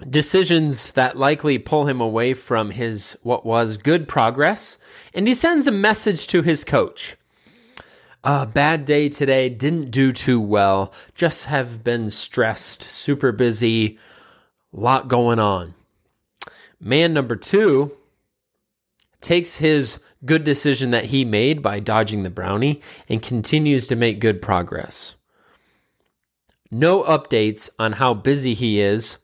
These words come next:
or how much is going on in his life. What in the world is the difference? It's this little second.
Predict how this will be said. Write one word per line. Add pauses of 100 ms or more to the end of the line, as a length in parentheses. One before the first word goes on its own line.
(360)
or
how
much
is
going
on
in
his
life. (1080)
What
in
the
world
is
the
difference? (2500)
It's
this
little (280)
second.